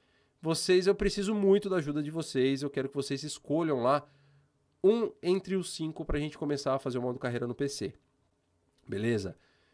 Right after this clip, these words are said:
Ah, de repente, se alguém já comentou o time que você,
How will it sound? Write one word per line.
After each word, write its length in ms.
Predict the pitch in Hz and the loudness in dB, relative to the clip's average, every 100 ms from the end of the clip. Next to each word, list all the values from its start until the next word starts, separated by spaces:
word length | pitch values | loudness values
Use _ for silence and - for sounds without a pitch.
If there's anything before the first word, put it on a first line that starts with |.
| _ _ | _ _
Ah, 560 | - 110 113 113 117 117 113 | -4 0 4 4 4 4 2
de 60 | |
repente, 340 | 131 139 151 151 | 2 2 0 -2
se 140 | - | 2
alguém 280 | 147 139 151 | 2 2 2
já 140 | 143 | 2
comentou 640 | 165 165 143 131 143 156 - | 2 2 2 2 0 0 0
o 60 | 131 | -4
time 300 | - 135 127 | -4 -4 -4
que 100 | 113 | -6
você, 540 | 117 - 131 113 101 | -6 -2 0 0 -4